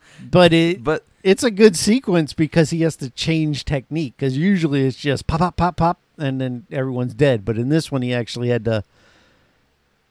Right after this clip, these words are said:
Speaker 1: kind of protect the kids.
Speaker 2: Yeah, and, um, and so they get, they go into, 'cause there's a helicopter flying over, so they,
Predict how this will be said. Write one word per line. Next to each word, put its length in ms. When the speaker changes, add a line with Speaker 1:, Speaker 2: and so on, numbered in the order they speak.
Speaker 1:
kind 180
of 60
protect 480
the 80
kids. 480
Speaker 2:
Yeah, 260
and, 220
um, 560
and 180
so 600
they 140
get, 260
they 120
go 260
into, 540
'cause 180
there's 200
a 40
helicopter 640
flying 400
over, 360
so 160
they, 240